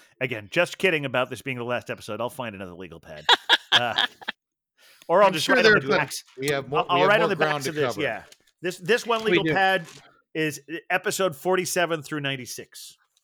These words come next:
Speaker 1: So,
Speaker 3: That,
Speaker 1: uh,
Speaker 3: honestly, that should be preserved in,
Speaker 4: Look,
Speaker 3: uh,
Speaker 4: look at
Speaker 3: as
Speaker 4: that
Speaker 3: a part of
Speaker 4: sometime,
Speaker 3: Beer
Speaker 4: yeah.
Speaker 3: Venger history,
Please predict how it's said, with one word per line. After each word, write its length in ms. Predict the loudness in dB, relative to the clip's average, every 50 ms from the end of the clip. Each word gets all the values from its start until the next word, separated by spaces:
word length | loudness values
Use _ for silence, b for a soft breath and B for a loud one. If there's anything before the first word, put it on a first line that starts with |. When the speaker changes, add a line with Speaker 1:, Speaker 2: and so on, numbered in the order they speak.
| _ _ _ _ B B B B B B B
Speaker 1:
So, 200 | -12 -10 -6 0
Speaker 3:
That, 300 | 4 4 4 4 2 -4 -6
Speaker 1:
uh, 20 | 0 2
Speaker 3:
honestly, 380 | 2 4 4 4 4 4 6
that 200 | 8 8 6 6 4
should 100 | 0 0
be 120 | 0 0
preserved 840 | 2 4 2 4 4 4 4 6 6 8 6 6 4 2 0 -6
in, 440 | -2 2 4 6 6 4 4 2 -2
Speaker 4:
Look, 80 | -2 0
Speaker 3:
uh, 400 | 2 2 2 2 0 -2 -2 -4 -4
Speaker 4:
look 80 | 0 2
at 140 | 4 6
Speaker 3:
as 180 | 6 6 6 6
Speaker 4:
that 80 | 4 0
Speaker 3:
a 100 | 0 4
part 180 | 4 6 6 6
of 80 | 4
Speaker 4:
sometime, 60 | 4
Speaker 3:
Beer 180 | 4 6 6 6
Speaker 4:
yeah. 40 | 6 6 4 4
Speaker 3:
Venger 260 | 4 0 -2 -2 -2
history, 640 | -4 -6 -6 -6 -6 -6 -8 -8 -8 -10 -12 -14